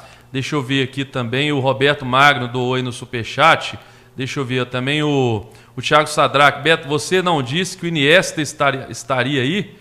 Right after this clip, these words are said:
Iniesta, <laughs> tá te chamando de Iniesta aqui, ó. Que beleza, hein? Apo-, aposto que joga tão bem quanto Iniesta, hein? Ai, meu Deus, vamos lá. O... Aliás, e complementando o que tava dizendo o Rhapsody, é, vo-, você ficar sabendo, por exemplo, né, como tem na matéria aqui do Tempo,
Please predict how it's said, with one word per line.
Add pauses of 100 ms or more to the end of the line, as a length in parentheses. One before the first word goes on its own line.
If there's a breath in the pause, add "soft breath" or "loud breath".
(280 soft breath)
Iniesta,
<laughs>
tá
te
chamando
de
Iniesta
aqui,
ó. (360 soft breath)
Que
beleza,
hein?
Apo-,
aposto
que
joga
tão
bem
quanto
Iniesta,
hein? (680 soft breath)
Ai,
meu
Deus,
vamos
lá.
O... (220 soft breath)
Aliás,
e
complementando
o
que
tava
dizendo
o
Rhapsody, (380 soft breath)
é, (160)
vo-,
você
ficar
sabendo,
por
exemplo,
né,
como
tem
na
matéria
aqui
do
Tempo,